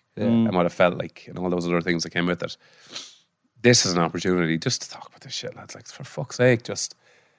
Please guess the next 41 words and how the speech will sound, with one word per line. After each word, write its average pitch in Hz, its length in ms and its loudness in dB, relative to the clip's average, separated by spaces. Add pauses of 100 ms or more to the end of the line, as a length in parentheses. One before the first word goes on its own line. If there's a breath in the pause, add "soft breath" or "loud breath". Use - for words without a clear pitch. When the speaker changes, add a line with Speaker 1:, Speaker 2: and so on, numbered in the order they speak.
(760)
Speaker 3:
it 110 120 4
is, 101 540 0
yeah. 107 200 4 (180)
It, - 160 -18 (720)
it, - 260 -14 (280)
you 120 160 0
know, 104 380 4
of 110 140 2
all 139 140 10
our, 117 200 8 (160)
you 120 120 0
know, 107 180 4
our 107 120 4
core 120 220 6
emotions, 107 500 2
most 113 260 0
of - 40 -8
them 117 100 0
are 110 60 2
negative 117 280 -2
ones. 85 200 -14
They're 98 100 -12
difficult 101 300 -6
ones. 85 180 -6
But 104 120 -4
you 123 140 4
were, 117 100 4
Speaker 1:
Mm. 101 200 -4
Speaker 3:
you 110 120 -2
know, 92 120 -2
kids. 104 340 2
And 95 140 -4 (240 loud breath)
I 110 60 6
say 160 180 6
that 156 240 6
as, 113 180 0
as 104 180 2
well 107 360 8 (160)
to - 100 -8
watch 104 380 0
what 101 160 -6